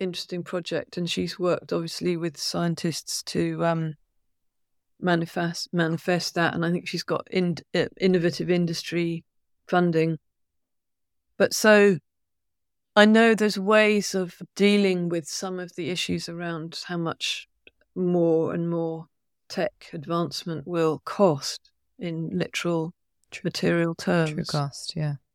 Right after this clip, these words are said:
Speaker 1: Yeah, true cost, precisely. But then set against that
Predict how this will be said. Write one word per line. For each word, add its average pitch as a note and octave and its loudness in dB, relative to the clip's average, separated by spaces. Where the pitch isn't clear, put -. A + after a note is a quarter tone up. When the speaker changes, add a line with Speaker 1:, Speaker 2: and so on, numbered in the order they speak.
Speaker 1:
Yeah, E3 4
true F3+ 0
cost, - -8
precisely. D#3+ -6
But F3 2
then F#3+ 10
set - 4
against G3 2
that E3 -2